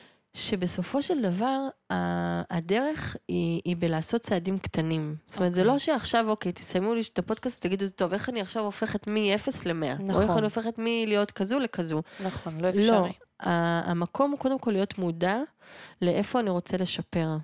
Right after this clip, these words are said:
Speaker 2: מהמם.
Speaker 1: איפה אני רוצה לשפר? איפה אני יודעת שבחיים אני מגיעה למקומות שלא נעים לי להיות בהם? כשאני צורחת על הילד שלי, אני יודעת בכל הגוף שלי שאני לא רוצה להיות שם.
Speaker 2: נכון.
Speaker 1: אז אם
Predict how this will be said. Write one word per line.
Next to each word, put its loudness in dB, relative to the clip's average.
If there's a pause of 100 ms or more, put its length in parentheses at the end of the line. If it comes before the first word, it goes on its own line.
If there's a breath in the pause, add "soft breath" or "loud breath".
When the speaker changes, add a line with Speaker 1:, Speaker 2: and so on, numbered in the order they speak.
(140)
Speaker 2:
מהמם. -6
Speaker 1:
איפה 2
אני 2
רוצה 0
לשפר? 0
איפה 2
אני 2
יודעת 0
שבחיים 0
אני 0
מגיעה 0
למקומות -2
שלא 2
נעים 0
לי 2
להיות 0
בהם? 0
כשאני 0
צורחת 2
על 0
הילד 0
שלי, 0
אני 2
יודעת 2
בכל 2
הגוף -2
שלי -2
שאני -2
לא 2
רוצה 0
להיות 2
שם. -2
Speaker 2:
נכון. -6 (360 loud breath)
Speaker 1:
אז 2
אם 2